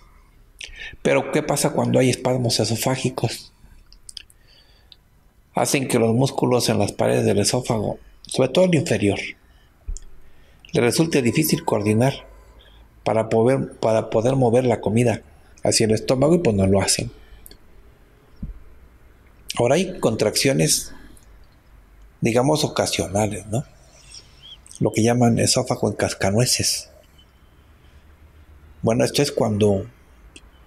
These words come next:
son dolorosamente fuertes, ¿no? Cuando esas contracciones son dolorosamente fuertes, así se le llama, esófago en cascanueces. Es doloroso.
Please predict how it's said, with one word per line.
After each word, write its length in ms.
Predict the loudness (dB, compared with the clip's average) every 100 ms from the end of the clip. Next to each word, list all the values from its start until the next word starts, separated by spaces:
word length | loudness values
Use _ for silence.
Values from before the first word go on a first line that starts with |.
| -20 -16 -4
son 280 | -2 2
dolorosamente 680 | 4 4 4 2 0 0 -2
fuertes, 480 | -2 -2 -2 -4 -2
¿no? 160 | -2 -2 -10 -20 -20 -20 -20 -20 -20 -20 -10
Cuando 440 | -4 0 2 2 -2 -12 -20 -20 -20 _ _ -4
esas 260 | 0 0
contracciones 640 | 0 0 0 0 2 2 0
son 160 | 0
dolorosamente 720 | 2 2 2 2 2 0 0 -2
fuertes, 680 | -2 -2 0 0 0 -6 -12 -20 -20 -20 -20 -20 -20 -20 _ -20 -20 _ _ -20 -20 -14
así 200 | -4 -2
se 140 | 0
le 120 | 0 2
llama, 380 | 0 0 -4
esófago 680 | -4 -2 -2 -2 -2 0 0
en 100 | -2
cascanueces. 960 | -2 -4 -2 0 0 0 0 -2 -4 -12 -20 -20 -12 -4
Es 140 | 2
doloroso. 540 | 2 4 2 0 -2